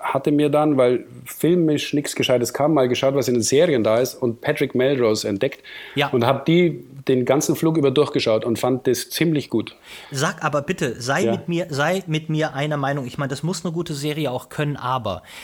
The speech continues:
Speaker 1: Ja.
Speaker 2: der, der Abfall,
Speaker 1: Ja,
Speaker 2: ähm,
Speaker 1: schade.
Speaker 2: von, nee, nee, <laughs> nee, ich, ich meine so der Abfall von die, die, die, die Komik, die einem, ähm, äh,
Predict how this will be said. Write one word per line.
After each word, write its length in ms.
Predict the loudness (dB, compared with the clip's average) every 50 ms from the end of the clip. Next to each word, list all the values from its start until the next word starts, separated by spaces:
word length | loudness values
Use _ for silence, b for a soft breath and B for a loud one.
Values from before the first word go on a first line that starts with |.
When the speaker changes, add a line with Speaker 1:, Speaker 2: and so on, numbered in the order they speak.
| B
Speaker 1:
Ja. 160 | B -2 -2 -2
Speaker 2:
der, 400 | -4 -2 -2 0 0 -2 -4 -8
der 400 | -10 -6 -4 -2 -2 -2 -4 -4
Abfall, 640 | -6 -6 -6 -8 -6 -4 -4 -2 -2 -2 -4 -6 -8 -10 b b b b b b b b -4
Speaker 1:
Ja, 240 | 0 2 2 2 2
Speaker 2:
ähm, 400 | 0 -2 -2 -2 -2 -2 -2 -4 -4 -4
Speaker 1:
schade. 260 | 0 2 2 2 2
Speaker 2:
von, 260 | 2 0 -2 -4 -6 -8 -12 _ _ _ _ _ _ -4
nee, 180 | -2 -2 0 2
nee, 140 | 2 2 2
<laughs> 400 | 2 0 -2 -2 -4 -10 -6 -2
nee, 140 | -2 -2
ich, 220 | -2 -2 -4 -2 -2
ich 160 | 0 0 2
meine 200 | 0 0 0 0
so 100 | -2 -2
der 180 | -2 -2 -2 -2
Abfall 300 | -4 -6 -4 -6 -6 -4
von 380 | -2 -2 -2 0 0 -2 -2 B B B B B B B
die, 460 | -6 -2 0 0 0 0 0 -2 -6 -12 _ _ -4
die, 220 | -2 0 0 -2 -4
die, 320 | -6 -4 -2 -2 -2 -2
die 240 | -4 -6 -8 -8 -8 -8
Komik, 640 | -8 -2 -2 0 2 2 0 0 -2 -6 -10 -18 -18 _ _ _ _ _ _ _ _ -18
die 560 | -14 -10 -6 -4 -2 0 0 2 0 0 -2 -4
einem, 920 | -6 -6 -4 -2 -2 -2 -2 -2 -2 -2 -4 -4 -4 -4 -4 -4 -6 -8 -10 b b b b b b b b b _
ähm, 920 | -8 -6 -4 -4 -4 -4 -4 -4 -4 -4 -6 -6 -8 -8 -10 -10 -12 -14 -16 _ _ _ _ _ _ _ _ _ _ _ _ _ _ _ _ _ _ _ _ -20 -18 -14 -12
äh, 560 | -10 -10 -8 -8 -8 -8 -6 -6 -6 -8 -10